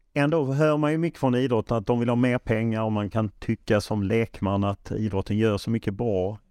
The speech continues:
Är inte det välinvesterat pengar att man, man ger dem ännu mer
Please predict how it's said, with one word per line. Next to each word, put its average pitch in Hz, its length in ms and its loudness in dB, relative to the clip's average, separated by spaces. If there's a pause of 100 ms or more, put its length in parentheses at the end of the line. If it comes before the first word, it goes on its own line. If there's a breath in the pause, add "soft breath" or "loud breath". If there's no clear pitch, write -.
Är 131 120 -4
inte 120 160 0
det 135 120 2
välinvesterat 117 1080 0
pengar 107 480 -2
att 104 200 -2
man, 104 200 -2 (300)
man 120 180 0
ger 120 120 2
dem 113 120 2
ännu 120 240 2
mer 139 260 -2